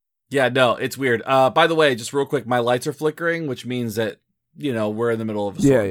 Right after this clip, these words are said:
Speaker 2: yeah, yeah.
Speaker 1: Um, so it, it, but it was like, it was, like, spooky, like, it was, like, kinda like The Ring flickering. So maybe I'll die from some, somebody crawling out of my T V.
Speaker 2: Well, if they don't come out, if they don't come back on, then just text me and then I'll, we'll stop.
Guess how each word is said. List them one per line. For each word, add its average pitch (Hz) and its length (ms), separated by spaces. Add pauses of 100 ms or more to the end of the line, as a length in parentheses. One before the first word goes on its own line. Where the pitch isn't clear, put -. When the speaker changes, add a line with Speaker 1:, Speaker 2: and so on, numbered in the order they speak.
(120)
Speaker 2:
yeah, - 80 (400)
yeah. 117 240
Speaker 1:
Um, 92 180 (420)
so 123 460
it, 123 220
it, 123 280
but 139 100
it 139 120
was 123 100
like, 123 220
it 120 40
was, 117 120
like, 110 280
spooky, 120 580
like, 107 240
it 117 40
was, 107 140
like, 113 100
kinda 117 200
like 107 180
The 113 100
Ring 104 280
flickering. 151 500
So 123 140
maybe 110 220
I'll 101 100
die 92 340 (140)
from 101 360
some, 104 240
somebody 113 360
crawling 107 280
out 101 80
of 101 60
my 101 80
T - 60
V. 156 80
Speaker 2:
Well, 147 100
if 143 80
they 160 80
don't 170 200
come 127 220
out, 120 300
if 117 80
they 131 100
don't 131 220
come 120 160
back 107 260
on, 104 220
then 107 140
just 107 200
text - 320
me 110 120
and 110 140
then 107 120
I'll, 107 180
we'll 113 140
stop. - 420